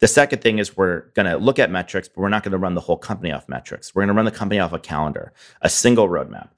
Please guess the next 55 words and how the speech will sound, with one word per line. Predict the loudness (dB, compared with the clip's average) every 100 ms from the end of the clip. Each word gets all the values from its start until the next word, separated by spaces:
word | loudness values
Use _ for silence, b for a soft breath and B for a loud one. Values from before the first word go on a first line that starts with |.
| b b 0
And | 2
we're |
gonna | 4
do | 2
these | 0
big | 0 4 6 4 0 -4
ideas. | -4 -2 -2 -2 -4 -4
We're | -2
gonna | -2
ship | -4
these | -4 -2
big | 2 4
ideas | 4 2 -2 -4
twice | -2 -2 -2 -2
a |
year | -2 -2
with | -4
these | -6 -6 -4
things | -4 -4
called | 0 0 0
releases. | 2 2 0 -8 -10
And | -6
this | -4 -4
is | -4
one | -2 -2
of | -4
them | -6
that | -6
we're | -4
talking | 0 0 -2 -10
about. | -8 -10 -12 _ B B B B
The | 6
next | 6 2
thing | 0 0
is | 0
we're | -2
turning | -4 -2 0 2
off | 0 -2 -4
the |
majority | -4 2 2 2
of | -4
performance | -8 -6 -6 -6
marketing. | -8 -8 -12 -16 -20 b b
Performance | 2 4 4
marketing | 4 2 2
was | 0
like | 0 -4
a |
drug, | -8 -2 0 0 -2 0
and | 2
we |
were | 4
addicted | 0 0 -4 -2 -10
to | -4
it. | -6